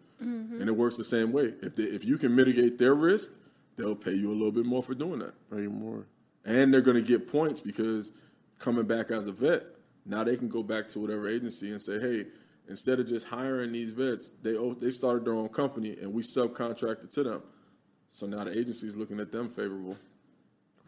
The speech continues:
Speaker 1: I swear, if we could hit rewind right now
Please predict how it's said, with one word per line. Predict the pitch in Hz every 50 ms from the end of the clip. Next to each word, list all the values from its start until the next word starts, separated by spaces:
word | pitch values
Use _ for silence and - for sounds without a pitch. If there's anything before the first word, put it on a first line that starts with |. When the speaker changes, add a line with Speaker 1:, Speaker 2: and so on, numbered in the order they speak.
| - - - - - 240
Speaker 1:
I | 247 262
swear, | - - 262 226 214 208 202 202
if | 214
we | 254 285
could | 294 262 240
hit | 233 247 226 214 220
rewind | 233 240 240 247 254 254 254 254 254
right | 254 254 262 269
now | 277 269 294